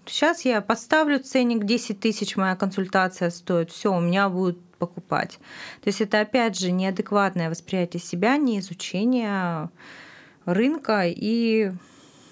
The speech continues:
как правило, это огромная, ну, грубейшая ошибка. То есть здесь какая-то должна быть скромность, а, адекватная самооценка, да, и понимание, что вообще происходит в мире.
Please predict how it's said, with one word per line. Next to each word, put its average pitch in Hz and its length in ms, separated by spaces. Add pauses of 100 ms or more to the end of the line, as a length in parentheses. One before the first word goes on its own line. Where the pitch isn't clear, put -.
(1080)
как 208 220
правило, 247 420
это 196 320
огромная, 202 640
ну, 214 220
грубейшая 208 560
ошибка. - 540 (440)
То - 80
есть 190 120
здесь 285 240
какая-то 208 460
должна 185 340
быть 170 160
скромность, 349 760 (180)
а, 180 540
адекватная 190 800
самооценка, 196 840
да, 214 220
и 214 100
понимание, 190 640
что 190 220
вообще 175 260
происходит 151 760
в 170 40
мире. 156 320